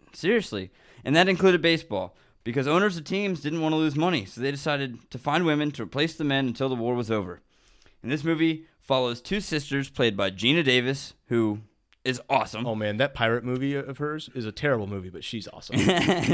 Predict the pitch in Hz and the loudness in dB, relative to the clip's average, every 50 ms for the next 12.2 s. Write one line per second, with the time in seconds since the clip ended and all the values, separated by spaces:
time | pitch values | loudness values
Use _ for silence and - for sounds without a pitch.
0 | 135 127 - 143 139 127 - 208 233 240 214 - 98 - 160 185 175 180 180 185 | 2 2 0 0 2 2 2 2 4 2 2 2 2 0 0 0 0 -2 -2 -4
1 | 185 - - - 135 143 143 143 143 143 139 139 139 139 139 139 135 - - _ | -6 -6 -4 2 6 8 10 10 12 12 12 12 10 10 8 6 4 2 -4 _
2 | - - - - _ _ _ _ _ 113 127 156 165 - - 113 120 131 139 170 | -20 -20 -20 -20 _ _ _ _ _ 4 4 4 4 4 2 2 2 6 6 6
3 | 165 151 147 143 139 127 117 107 117 143 - - - 139 113 131 180 196 - 180 | 6 8 6 6 6 6 6 6 4 4 2 0 -4 -4 0 2 2 4 4 4
4 | 135 117 107 107 110 139 143 123 110 104 113 110 - 110 113 107 82 95 107 110 | 4 4 2 2 2 2 2 2 4 4 4 4 2 0 -2 -2 -2 -4 -4 -2
5 | 104 123 135 135 - 135 120 98 - - - - 104 90 87 - 110 127 - - | -2 -2 -2 0 0 -2 -2 -4 -6 -8 -6 -6 -6 -6 -4 -4 -4 -4 -4 -6
6 | - _ 175 233 240 - - - - - - - 107 104 101 101 107 - _ - | -12 _ -12 -12 -10 -10 -10 -12 -14 -14 -14 -12 -10 -10 -8 -10 -10 -10 _ -4
7 | 110 117 110 - 113 104 101 - - 127 127 127 123 117 113 107 107 110 120 120 | -2 -2 0 0 0 0 0 2 2 2 4 4 2 2 0 0 0 2 2 2
8 | 123 123 120 117 - 95 98 - 90 85 117 131 107 90 87 87 87 95 110 107 | 0 -2 -4 -6 -8 -8 -8 -10 -6 -2 0 0 0 -2 -6 -10 -10 -8 -8 -8
9 | 107 107 117 - _ _ _ _ _ _ _ _ - 98 101 87 92 123 120 - | -8 -8 -10 -14 _ _ _ _ _ _ _ _ -12 -10 -10 -8 -8 -8 -6 -4
10 | 131 123 127 123 110 101 95 92 90 90 90 90 92 90 85 82 85 90 - 190 | -4 -2 -2 -2 -4 -6 -8 -8 -10 -12 -12 -12 -12 -12 -12 -12 -10 -6 -4 -4
11 | 196 196 196 185 180 - - 160 151 135 127 123 120 120 117 110 110 113 120 120 | -4 -2 -2 -2 -2 -2 -4 -4 -4 -4 -4 -4 -4 -4 -4 -4 -4 -4 -2 -2
12 | 123 127 127 - | 0 -2 -2 -4